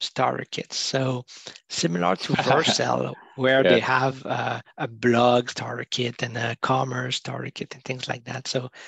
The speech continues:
Speaker 1: Sitecore as a whole, including the demo team, uh, we are all together working on examples, demos, and starter kits. For example, uh, in X M Cloud, there's a starter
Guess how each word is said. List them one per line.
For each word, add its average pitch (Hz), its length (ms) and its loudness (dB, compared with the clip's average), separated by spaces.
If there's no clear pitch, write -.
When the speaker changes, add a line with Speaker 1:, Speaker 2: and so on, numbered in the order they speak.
Speaker 1:
Sitecore 147 500 4
as 135 120 2
a 131 60 2
whole, 135 420 0
including 147 520 -2
the 143 80 4
demo 131 400 -4
team, 156 400 -4
uh, 123 260 -2
we 139 280 -2
are 143 440 4
all 147 240 2
together 147 560 -2
working 131 520 -6
on 127 380 -6
examples, 160 1040 2
demos, 151 680 2
and 135 200 0
starter 123 400 -4
kits. - 340 -16
For 131 140 2
example, 131 720 2
uh, 123 260 -2
in 127 120 -6
X - 240 -2
M 139 140 -2
Cloud, 123 360 0
there's 123 300 -4
a 120 60 -12
starter 120 520 -8